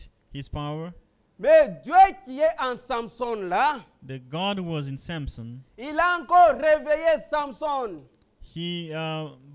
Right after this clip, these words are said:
Speaker 1: brought, brought Samson back
Speaker 2: pour qu'il y reconnaisse ses fautes et ses erreurs.
Speaker 1: so that he would acknowledge his failures.
Speaker 2: Samson qui avait la parole de Dieu.
Speaker 1: Samson who had the word of God,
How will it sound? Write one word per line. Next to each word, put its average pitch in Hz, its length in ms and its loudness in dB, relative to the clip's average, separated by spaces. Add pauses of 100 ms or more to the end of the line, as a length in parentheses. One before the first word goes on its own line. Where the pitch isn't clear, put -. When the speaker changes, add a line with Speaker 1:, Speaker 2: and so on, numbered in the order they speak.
(120)
Speaker 1:
brought, 202 380 -8
brought 202 180 -2
Samson 196 420 -6
back 156 280 -4 (260)
Speaker 2:
pour 415 480 -4
qu'il 370 180 -6
y 339 360 0
reconnaisse 330 500 0 (220)
ses 277 160 0
fautes 294 420 0
et 269 180 0
ses 208 240 -8
erreurs. 214 540 -4
Speaker 1:
so 180 280 -6
that 185 200 -6
he - 180 -12
would 175 240 -6
acknowledge 180 560 -6
his 165 300 -10 (200)
failures. 143 500 -6 (180)
Speaker 2:
Samson 370 640 0
qui 330 140 -6
avait 330 320 2
la 294 180 0
parole 262 640 0
de 202 140 -2
Dieu. 190 160 -4 (440)
Speaker 1:
Samson 202 540 -6
who 151 140 -2
had 180 280 -6
the 165 60 -6
word 175 240 -4
of 165 160 -6
God, 127 360 -6